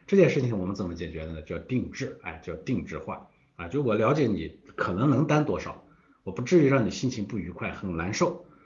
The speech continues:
但是我通过让你担一定的风险呢，哎，让你的收益率呢，适当的高一些。就像我们智能组合，这是核心产品，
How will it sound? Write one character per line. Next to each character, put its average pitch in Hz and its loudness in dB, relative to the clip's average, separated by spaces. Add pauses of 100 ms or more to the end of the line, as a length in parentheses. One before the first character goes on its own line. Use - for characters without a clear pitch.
(160)
但 139 0
是 - -2 (140)
我 101 0
通 165 6
过 165 8
让 127 4
你 90 2
担 139 4
一 123 2
定 110 0
的 85 -6
风 92 -8
险 85 -10
呢， 76 -10 (220)
哎， 87 -6
让 101 -4
你 - -6
的 - -6
收 120 -2
益 117 2
率 123 2
呢， - -6
适 - -10
当 90 -6
的 87 -8
高 92 -6
一 101 -2
些。 82 -8
就 90 -6
像 107 -6
我 92 -6
们 101 -6
智 110 -6
能 101 0
组 101 -6
合， 87 -6 (360)
这 107 -2
是 98 -6
核 98 -4
心 110 -4
产 82 -6
品， 82 -10